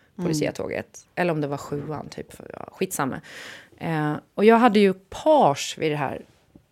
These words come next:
Speaker 1: tillfället. Och
Speaker 2: Mhm.
Speaker 1: man kunde ju inte vara Lucia om man hade page. Det går
Speaker 2: Nej,
Speaker 1: inte.
Speaker 2: man
Speaker 1: måste
Speaker 2: ska
Speaker 1: ha
Speaker 2: vara blond
Speaker 1: långt
Speaker 2: och
Speaker 1: hår.
Speaker 2: långhårig. Mm.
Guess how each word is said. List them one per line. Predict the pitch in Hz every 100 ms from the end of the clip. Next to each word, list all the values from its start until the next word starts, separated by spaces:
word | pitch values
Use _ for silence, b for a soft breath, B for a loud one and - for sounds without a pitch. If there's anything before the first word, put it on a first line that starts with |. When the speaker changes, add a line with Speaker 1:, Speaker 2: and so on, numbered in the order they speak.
| _
Speaker 1:
tillfället. | - 127 - 104 82 - - - _ _
Och | 180 -
Speaker 2:
Mhm. | 180 170 160 240 277
Speaker 1:
man | 226
kunde | 226 254 233
ju |
inte | 220
vara | 208
Lucia | 214 - 220 214
om | 180
man | 170
hade | 156 151
page. | 175 - - - -
Det |
går | - -
Speaker 2:
Nej, | 196 180
Speaker 1:
inte. | 170 185 b b
Speaker 2:
man | 190
Speaker 1:
måste | 196 196
Speaker 2:
ska |
Speaker 1:
ha | 185
Speaker 2:
vara | 180
blond | 175 175
Speaker 1:
långt | 170
Speaker 2:
och | 165
Speaker 1:
hår. | 160
Speaker 2:
långhårig. | 165 156 151 160 180
Mm. | 180 165 165